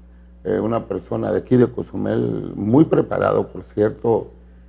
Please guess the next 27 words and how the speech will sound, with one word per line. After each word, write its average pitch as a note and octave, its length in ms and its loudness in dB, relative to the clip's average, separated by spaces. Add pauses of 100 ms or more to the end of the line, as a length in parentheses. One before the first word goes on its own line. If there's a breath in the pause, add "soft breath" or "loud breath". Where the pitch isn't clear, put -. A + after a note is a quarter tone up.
(120)
Eh, G#2 160 4
no C3 220 6
por C3 160 6
su B2 140 4
juventud, A2+ 720 8
eh, A2+ 80 4
podemos, B2 580 2
este, G2 540 2
decir A#2+ 640 2
que A#2 120 2
no A#2+ 180 2
tiene, A#2 420 2 (100)
eh, D#3+ 180 0
una A2+ 240 -2
magnífica G#2+ 600 0
preparación, F#2+ 600 0
sí G3 120 6
la F#3 160 10
tiene. A#2 380 2 (1000)
De B2 160 6
hecho, D3 300 6
este, A#2 480 0 (480 soft breath)
académicamente C3+ 1080 8
tiene C3 320 4
dos B2+ 240 4
títulos B2 460 2
universitarios. G2 880 -2